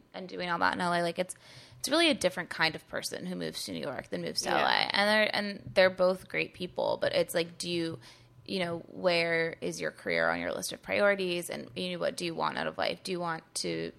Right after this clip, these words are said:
Speaker 1: you know, have a lot of space at home so you can spend the day there and relax? Or do you, are you the type of person who doesn't really care because you're gonna be out and about doing twenty things in a day?
Speaker 2: Yeah.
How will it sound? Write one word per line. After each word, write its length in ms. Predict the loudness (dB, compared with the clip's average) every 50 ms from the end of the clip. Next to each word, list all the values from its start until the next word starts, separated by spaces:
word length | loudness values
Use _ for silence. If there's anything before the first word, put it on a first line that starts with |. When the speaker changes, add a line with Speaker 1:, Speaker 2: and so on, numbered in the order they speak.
| _ -10
Speaker 1:
you 100 | -6 -4
know, 260 | -2 0 -2 -2 -4 -6
have 200 | -2 2 4 4
a 40 | 4
lot 140 | 4 0 0
of 60 | -2
space 340 | -2 2 2 2 2 2 0
at 80 | -4 -4
home 260 | -2 -4 -4 -2 -4 -4
so 80 | -6
you 60 | -8
can 160 | -10 -10 -12 -10
spend 220 | -10 -8 -8 -8
the 40 | -6
day 220 | -2 0 0 0 0
there 300 | 0 0 0 0 -2 -4
and 320 | -8 -10 -10 -12 -14 -14 -16 _ -20 -20 -20 -20 -20 _ _
relax? 500 | -4 4 4 6 6 6 4 4 -2 -6
Or 120 | -4 -4 -4
do 140 | -2 -2 -2
you, 180 | -2 -2 0
are 60 | -2 -2
you 160 | -2 -4 -4
the 0 |
type 180 | -4 -4 -4 -4
of 60 | -4
person 220 | -8 -8 -8 -6 -6
who 60 | -6
doesn't 200 | -6 -6 -6 -8
really 180 | -8 -8 -8 -8
care 240 | -4 -2 0 0 0
because 360 | -2 -4 -4 -4 -4 -4 -6 -10 -14 -20 -20 _ -4
you're 120 | -4 -2
gonna 140 | -2 -2 -4
be 80 | -4 -4
out 80 | -4
and 80 | -2 -2
about 240 | 0 2 2 0 0
doing 260 | -4 -6 -6 -6 -8
twenty 240 | -10 -8 -8 -8 -8
things 240 | -10 -12 -12 -12 -10
in 60 | -10
a 60 | -10
day? 260 | -6 -4 -4 -4 -4 -6 -12 -18 -12 -10
Speaker 2:
Yeah. 140 | -10 -10